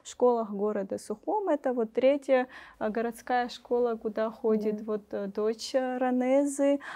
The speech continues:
Speaker 1: а, и, ам, коррекционная школа города Сухум, вспомогательной школой ее называют,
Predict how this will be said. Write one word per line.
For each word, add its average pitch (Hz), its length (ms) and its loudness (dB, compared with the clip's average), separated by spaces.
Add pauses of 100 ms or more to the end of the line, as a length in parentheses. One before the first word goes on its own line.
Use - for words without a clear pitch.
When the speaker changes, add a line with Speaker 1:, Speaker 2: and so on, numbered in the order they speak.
(140)
Speaker 1:
а, 220 280 2
и, 302 320 2
ам, 214 880 -4
коррекционная 220 800 0
школа 202 440 -4
города 196 460 -2
Сухум, 320 500 -2
вспомогательной 220 880 0
школой - 400 -6
ее 196 140 -4
называют, 220 720 0